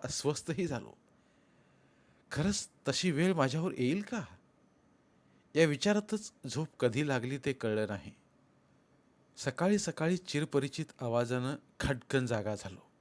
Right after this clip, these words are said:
"अहो, उठताय ना मग? काय इथंच आंघोळ घालू?" डोळे उघडून समोर पाहिले तर आमच्या सौभाग्यवती.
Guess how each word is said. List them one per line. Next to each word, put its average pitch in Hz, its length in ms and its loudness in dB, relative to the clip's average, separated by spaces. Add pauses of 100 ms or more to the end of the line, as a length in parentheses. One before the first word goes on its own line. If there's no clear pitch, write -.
(1900)
"अहो, 247 680 12 (520)
उठताय 247 400 8
ना 302 80 12
मग? 311 400 12 (920)
काय 247 180 6
इथंच 262 260 6
आंघोळ 277 300 10
घालू?" 254 500 10 (1200)
डोळे 135 340 4
उघडून 143 320 0
समोर 127 340 0
पाहिले 123 420 2
तर 131 140 -4
आमच्या 127 280 0
सौभाग्यवती. 117 800 0